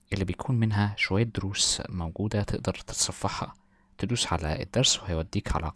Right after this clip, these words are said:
قناتهم على اليوتيوب، وبتلاقي على الشمال ت-، نيو تقدر تفتح مشروع جديد، أو أوبن تفتح أي مشاريع قديمة، وهتلاقي هنا المشاريع اللي انت اشتغلت عليها قبل كده. بندوس على نيو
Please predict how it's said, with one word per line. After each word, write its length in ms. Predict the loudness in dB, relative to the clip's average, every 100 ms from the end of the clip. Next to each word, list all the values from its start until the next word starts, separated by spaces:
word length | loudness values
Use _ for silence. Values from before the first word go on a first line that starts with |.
| -2
قناتهم 380 | -2 0 -4 0
على 100 | 0
اليوتيوب، 340 | 0 -2 -8 -10 -14 -12 0
وبتلاقي 680 | 4 4 2 0 0 0
على 100 | 0
الشمال 520 | -2 -2 2 2 0 -4 -10 -20 -4
ت-، 180 | -2 -2 0
نيو 360 | 2 4 2 0
تقدر 220 | -2 0
تفتح 600 | 0 0 -2 -2 -2 -4 -6
مشروع 400 | -4 0 2 0 -2 -12 -2
جديد، 340 | -2 0 -2 -4 -12 -20 -20 -2 4
أو 80 | 6
أوبن 380 | 6 2 2 -2 -8 _ -4
تفتح 480 | -2 2 0 0 -10 _ 2
أي 140 | 2
مشاريع 480 | 2 0 2 2 0 0
قديمة، 400 | 0 2 0 -2 -6 -20 -20 -20 -20 _
وهتلاقي 560 | 2 2 2 2 2 4
هنا 240 | 2 0 -4 _ _ -8
المشاريع 600 | -4 -2 -2 2 2 2 -2
اللي 120 | -2
انت 200 | -2 -2
اشتغلت 420 | -2 0 -2 0
عليها 380 | 0 0 -2 -4
قبل 100 | -4
كده. 260 | -6 -6 -8 -2
بندوس 340 | -2 0 0
على 140 | 0
نيو 260 | -2 -2 -4